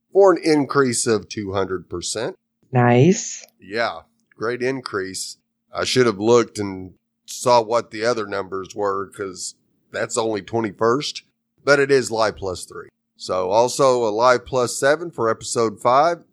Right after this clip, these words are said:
Speaker 1: tied for eighth in adults eighteen to forty-nine total gain, going from that,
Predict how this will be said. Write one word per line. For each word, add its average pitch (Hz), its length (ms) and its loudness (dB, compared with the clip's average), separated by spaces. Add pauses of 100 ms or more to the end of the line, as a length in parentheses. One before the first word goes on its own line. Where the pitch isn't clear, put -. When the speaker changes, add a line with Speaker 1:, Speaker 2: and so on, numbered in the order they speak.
Speaker 1:
tied 107 340 -2
for 98 200 -8
eighth 151 320 0
in 131 100 0
adults 113 420 0
eighteen 123 400 -2
to 110 60 -6
forty-nine 117 680 0
total 165 340 2
gain, 107 420 -2
going 101 340 -2
from 95 260 -8
that, 92 260 -2